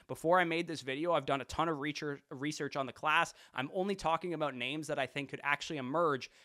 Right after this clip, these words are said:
as potential first round dynasty st-, uh, rookie picks or second round, early second round dynasty rookie picks. So the fact that I'm going through this many underclassmen, this many first time eligible guys,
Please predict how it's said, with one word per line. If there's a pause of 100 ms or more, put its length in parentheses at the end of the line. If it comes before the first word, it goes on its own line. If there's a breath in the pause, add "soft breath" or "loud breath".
as
potential (580)
first
round
dynasty
st-,
uh,
rookie
picks (220 loud breath)
or
second
round,
early
second
round
dynasty
rookie
picks.
So
the
fact
that
I'm
going
through
this
many
underclassmen,
this
many
first
time
eligible
guys,